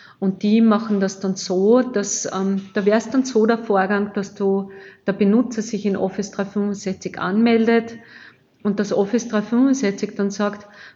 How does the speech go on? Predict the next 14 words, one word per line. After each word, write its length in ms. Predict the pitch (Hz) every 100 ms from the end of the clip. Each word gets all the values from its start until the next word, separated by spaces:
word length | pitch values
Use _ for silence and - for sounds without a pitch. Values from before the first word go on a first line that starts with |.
| _
„Hm, 400 | 269 269 226 208
die 120 | 208
Domäne 520 | 202 196 185 202 254
punkt 440 | 254 226 214 214 -
D 80 |
E, 380 | 190 185 185 233
das 240 | 254 220 214
ist 160 | 196
eine 220 | 196 190
federierte, 760 | 185 196 185 180 190 233 262 240
also 200 | 190 -
eine 160 | 190 190
föderierte 680 | 196 180 180 190 226 233
Domäne, 580 | 247 220 202 190 202 202